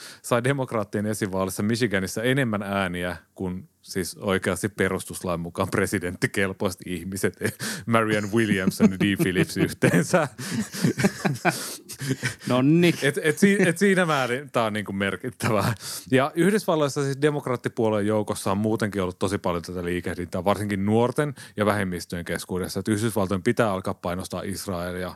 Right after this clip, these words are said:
Speaker 1: vastineeksi tästä sotatuesta.
Speaker 2: Tää on hyvin mielenkiintoista, kun, äh, muistelen, että vielä, äh, jouluna, kun tehtiin tämä Q and A-jakso,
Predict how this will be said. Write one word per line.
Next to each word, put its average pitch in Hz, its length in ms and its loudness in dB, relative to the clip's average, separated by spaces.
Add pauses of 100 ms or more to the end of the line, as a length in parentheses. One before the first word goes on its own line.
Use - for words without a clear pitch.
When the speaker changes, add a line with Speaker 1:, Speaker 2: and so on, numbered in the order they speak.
(240)
Speaker 1:
vastineeksi 92 720 -4 (100)
tästä 90 480 -6
sotatuesta. - 680 -10 (1120)
Speaker 2:
Tää 156 100 8
on 170 140 2 (180)
hyvin 214 160 8
mielenkiintoista, 147 640 4
kun, 143 180 4
äh, 135 500 0
muistelen, 160 460 4
että 123 220 -4
vielä, 131 400 4
äh, 131 80 -2 (880)
jouluna, 165 460 4
kun 120 160 -2
tehtiin 131 340 0
tämä 123 220 2
Q 165 320 4
and 120 100 0
A-jakso, 131 800 -2